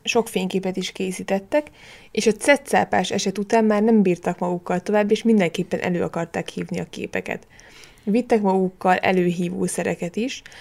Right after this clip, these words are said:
viszont valamiért mindig elmosódott képet tudtak csak előhívni, ezért rádión keresztül kértek segítséget. Ugye azt mondtuk, hogy a, a rádiózás során gyakran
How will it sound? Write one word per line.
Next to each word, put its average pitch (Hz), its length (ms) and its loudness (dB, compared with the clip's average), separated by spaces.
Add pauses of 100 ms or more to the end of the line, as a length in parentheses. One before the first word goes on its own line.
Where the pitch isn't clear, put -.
(160)
viszont 214 400 2
valamiért 208 440 2
mindig 208 380 2
elmosódott 180 640 0
képet - 580 -6
tudtak - 440 -6
csak - 280 -8
előhívni, 190 640 -2 (460)
ezért 202 360 4
rádión 180 460 2
keresztül 180 480 -4
kértek - 360 -8
segítséget. 190 760 -6 (1300)
Ugye 220 180 4
azt 214 140 0
mondtuk, 226 360 2
hogy 185 220 2
a, 180 180 2
a - 40 0
rádiózás 185 500 2
során 190 460 0 (260)
gyakran 180 560 0